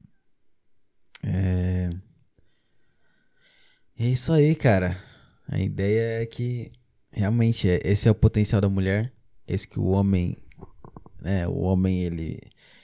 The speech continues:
ele chega lá no alto sozinho, escalando, chega. Mas com uma mulher, tá entendendo?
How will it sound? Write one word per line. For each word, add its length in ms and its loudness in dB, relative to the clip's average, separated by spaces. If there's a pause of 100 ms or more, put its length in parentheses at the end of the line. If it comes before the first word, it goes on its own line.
(120)
ele 180 6
chega 500 4
lá 180 6
no 180 8
alto 460 2 (480)
sozinho, 840 4 (340)
escalando, 800 2
chega. 440 -8 (380)
Mas 380 -4 (180)
com 140 -6
uma 140 0
mulher, 580 0 (460)
tá 80 -16
entendendo? 420 -2